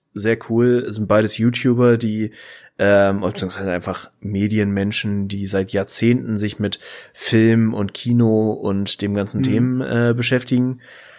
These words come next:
Speaker 1: Und ich hab auch schon, äh, ich meine, ich hab ja auch schon mehrfach die Lester-Schwestern zitiert. Grüße auch an der Stelle.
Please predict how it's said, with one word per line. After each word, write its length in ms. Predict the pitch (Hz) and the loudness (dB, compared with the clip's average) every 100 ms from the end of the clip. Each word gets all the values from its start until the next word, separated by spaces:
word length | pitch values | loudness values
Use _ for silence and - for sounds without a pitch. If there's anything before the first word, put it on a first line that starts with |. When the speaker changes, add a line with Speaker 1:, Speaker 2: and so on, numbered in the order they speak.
| - _ _ | -20 _ _
Speaker 1:
Und 640 | 104 104 104 104 104 104 98 | 2 4 6 6 4 2 -2
ich 140 | - | -2
hab 180 | 131 131 | -2 0
auch 100 | 117 | -2
schon, 460 | - 110 110 107 110 | 0 0 2 0 -2
äh, 420 | 101 101 98 98 | 2 2 4 2
ich 120 | 85 | 0
meine, 160 | 110 101 | -2 -2
ich 80 | 101 | -2
hab 80 | 104 | -2
ja 60 | |
auch 40 | 95 | -2
schon 140 | 98 | -2
mehrfach 280 | 95 98 107 | -2 -4 -8
die 120 | - | -6
Lester-Schwestern 680 | 95 - 107 - 104 - 104 | -6 -4 -4 -4 -6 -6 -6
zitiert. 540 | - 90 - 147 156 - _ _ _ | -6 -4 2 2 2 -10 _ _ _
Grüße 240 | - 110 101 | -2 -2 0
auch 100 | 98 | -2
an 80 | 95 | 0
der 100 | 113 | -2
Stelle. 400 | - 120 123 | 2 2 2